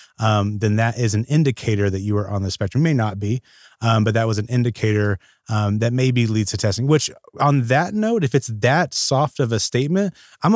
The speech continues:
okay with. Like, if you're, especially if you have children and you're acknowledging, like, well, maybe they don't really respond to different social cues well,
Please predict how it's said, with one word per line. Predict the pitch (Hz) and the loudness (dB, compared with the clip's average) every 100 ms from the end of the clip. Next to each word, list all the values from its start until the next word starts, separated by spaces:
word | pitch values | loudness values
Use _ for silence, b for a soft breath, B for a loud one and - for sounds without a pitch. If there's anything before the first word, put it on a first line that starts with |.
| 208 | 4
okay | 226 254 | 2 2
with. | 107 101 | 0 2
Like, | 120 | 2
if | 117 - | 2 2
you're, | 143 139 | 0 0
especially | 139 - 190 160 | 0 0 0 0
if | |
you | 185 | 0
have | 135 | 0
children | - 143 147 | 0 0 2
and | 123 | 2
you're | 120 | 2
acknowledging, | 127 123 117 120 | 2 0 0 0
like, | 117 | 0
well, | 135 | 0
maybe | 160 156 139 | 0 0 2
they | 143 | 2
don't | 165 | 2
really | 156 139 | 2 2
respond | 120 - - 127 | 2 -2 0 0
to | 120 | 2
different | 113 110 110 | -2 -4 -2
social | 127 120 | -2 -2
cues | 127 113 104 | -2 0 2
well, | 101 110 | 2 2